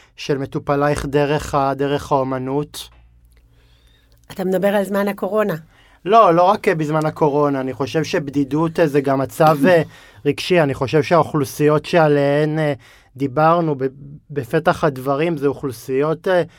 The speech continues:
Speaker 1: שמרגישות, אה, הבדידות כי גם ה-, כי עוברים על ידם, לא, לא מקשיבים להם, לא, לא
Speaker 2: שקופים.
Speaker 1: שמים אליהם, ו-, ו-, ו-, וכששמים אליהם לב, זה תמיד עולה לכותרות בהקשרים לא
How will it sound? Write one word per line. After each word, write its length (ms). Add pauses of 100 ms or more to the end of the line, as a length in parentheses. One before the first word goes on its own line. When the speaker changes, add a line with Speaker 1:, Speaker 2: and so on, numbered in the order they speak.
(240)
Speaker 1:
שמרגישות, 840
אה, 380 (600)
הבדידות 920
כי 140
גם 380
ה-, 360 (500)
כי 120
עוברים 380
על 100
ידם, 400
לא, 440
לא 180
מקשיבים 600
להם, 380
לא, 260 (280)
לא 120
Speaker 2:
שקופים. 160
Speaker 1:
שמים 180
אליהם, 380
ו-, 140 (500)
ו-, 140 (140)
ו-, 180 (100)
וכששמים 840 (100)
אליהם 340
לב, 280
זה 160
תמיד 320
עולה 260
לכותרות 520
בהקשרים 580
לא 600